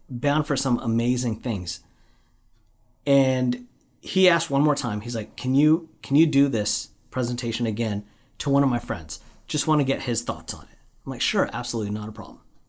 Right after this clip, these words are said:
His friend comes, and his friend is just sitting like this the whole time. And I knew, okay, you know, when, when you're giving off this signal, it's not gonna work. Nothing I can say is gonna convince you otherwise, because what you're looking for is a rebuttal. I'm not gonna give you that.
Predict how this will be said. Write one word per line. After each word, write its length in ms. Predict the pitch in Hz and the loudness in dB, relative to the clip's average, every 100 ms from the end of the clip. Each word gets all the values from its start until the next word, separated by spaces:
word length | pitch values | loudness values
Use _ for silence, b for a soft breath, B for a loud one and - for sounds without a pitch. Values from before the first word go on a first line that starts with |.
| _ _ - - - | _ _ -20 -20 -8
His 160 | 139 | -4
friend 260 | - 165 165 | 2 2 2
comes, 400 | 131 110 110 - - | 0 -4 -4 -8 -8
and 100 | 131 | -2
his 140 | 131 165 | 2 2
friend 260 | 175 156 | 4 4
is 80 | 139 | 2
just 160 | 127 - | 0 2
sitting 160 | 123 | 2
like 160 | 107 107 | -2 -6
this 140 | - | -8
the 100 | - | -10
whole 160 | 92 - | -10 -14
time. 240 | - - - _ | -18 -18 -20 _
And 80 | 220 | 6
I 140 | 254 | 8
knew, 400 | 175 139 123 - - | 8 6 4 0 0
okay, 240 | 143 127 | 0 0
you 120 | 113 | 0
know, 100 | 147 | 2
when, 220 | 147 143 | 2 2
when 160 | 151 160 | 2 4
you're 100 | 202 | 4
giving 260 | 165 156 147 | 4 4 2
off 200 | 131 131 | 0 -2
this 160 | 120 | -4
signal, 340 | 113 107 110 107 - _ - - | -4 -4 -6 -8 -18 _ -18 -8
it's 160 | 135 | -4
not 160 | 131 120 | -2 -4
gonna 140 | 104 | -6
work. 280 | 90 - - b b | -8 -12 -20 b b
Nothing 320 | - 165 165 151 | 0 2 4 4
I 120 | 147 | 4
can 160 | 151 | 2
say 160 | 127 127 | 0 0
is 100 | 123 | 0
gonna 140 | 120 | -2
convince 400 | 107 113 113 110 | -2 -2 -2 -2
you 100 | 117 | -2
otherwise, 460 | 107 95 80 78 - | -2 -4 -10 -14 -16
because 400 | 113 110 104 - B B _ | -12 -8 -8 -12 B B _
what 180 | 143 143 | 2 6
you're 180 | 170 | 6
looking 260 | 170 156 156 | 6 4 2
for 320 | - 120 117 | 0 0 0
is 220 | - 120 | 0 -4
a 40 | 107 | -2
rebuttal. 520 | 107 104 95 92 - - - - - - - - | -2 -4 -2 -2 -2 -4 -4 -6 -8 -8 -10 -6
I'm 120 | 180 | 0
not 140 | 180 185 | 2 2
gonna 140 | 180 | 2
give 240 | 127 113 98 | 0 -2 -4
you 80 | |
that. 260 | 82 - - | -10 -14 -20